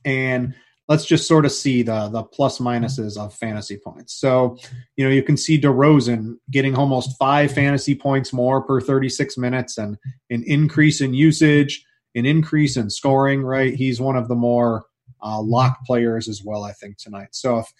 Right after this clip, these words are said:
he's normally scoring, uh, what is he on DraftKings? Let's find him. He's seven K. But if he's normally scoring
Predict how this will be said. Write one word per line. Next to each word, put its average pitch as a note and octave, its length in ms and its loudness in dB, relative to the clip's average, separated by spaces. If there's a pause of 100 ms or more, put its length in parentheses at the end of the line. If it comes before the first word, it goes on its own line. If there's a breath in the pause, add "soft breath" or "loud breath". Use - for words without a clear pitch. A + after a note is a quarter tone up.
(180)
he's D3+ 220 4
normally C#3+ 420 2
scoring, C3+ 680 0 (420)
uh, A2+ 200 -4
what B2 200 -2
is B2 140 -4
he B2+ 100 -4
on A2+ 160 -2
DraftKings? G#2+ 640 -12
Let's A#2+ 180 -12
find A2 400 -18
him. A#2 320 -20
He's A2 120 -14
seven D3 360 -2
K. B2+ 480 -2 (640 soft breath)
But D3 100 2
if C#3 160 0
he's C#3 220 2
normally D#3 500 6
scoring C3+ 920 0